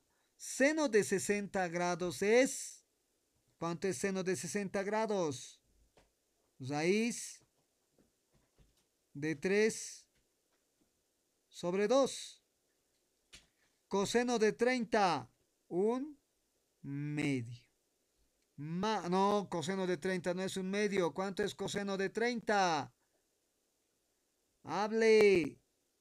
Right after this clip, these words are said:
Raíz de tres, tienen sus tablitas, van a repasar, van a estudiar. Más, seno de treinta es un medio. Por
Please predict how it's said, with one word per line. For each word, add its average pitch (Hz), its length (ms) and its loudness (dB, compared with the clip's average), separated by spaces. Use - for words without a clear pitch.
Raíz 143 640 -4
de 147 160 -2
tres, 196 380 0
tienen 208 320 -2
sus 196 220 -6
tablitas, 196 720 0
van 180 200 -4
a 180 100 -4
repasar, 170 760 -4
van 170 200 -4
a 175 40 -2
estudiar. 185 640 -2
Más, 185 800 -2
seno 226 460 2
de 202 140 2
treinta 247 440 0
es 202 180 0
un 170 220 -4
medio. 135 460 -4
Por 135 360 -6